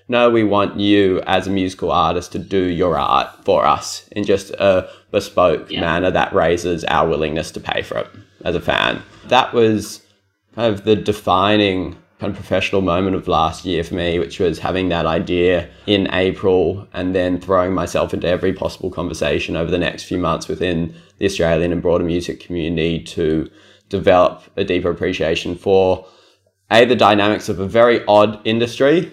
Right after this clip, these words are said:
Speaker 1: the music industry, um,
Speaker 2: <laughs>
Speaker 1: um, but then also start building out the tech, um, to support this idea.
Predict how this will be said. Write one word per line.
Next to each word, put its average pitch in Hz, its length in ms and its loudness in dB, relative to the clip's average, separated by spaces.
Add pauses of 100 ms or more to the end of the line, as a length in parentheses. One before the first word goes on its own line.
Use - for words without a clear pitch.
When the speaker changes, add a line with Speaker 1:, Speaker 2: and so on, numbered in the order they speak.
Speaker 1:
the 117 100 -4
music 113 280 4
industry, 147 580 4 (200)
um, 101 320 2 (920)
Speaker 2:
<laughs> - 260 -20
Speaker 1:
um, 117 240 4
but 117 120 2
then 113 140 4
also 101 320 2
start 90 260 0
building 90 220 -2
out 85 180 -2
the 82 80 -6
tech, - 540 -4 (440)
um, 82 560 0 (180)
to 90 580 2
support 95 520 -2
this 104 160 0
idea. 110 600 2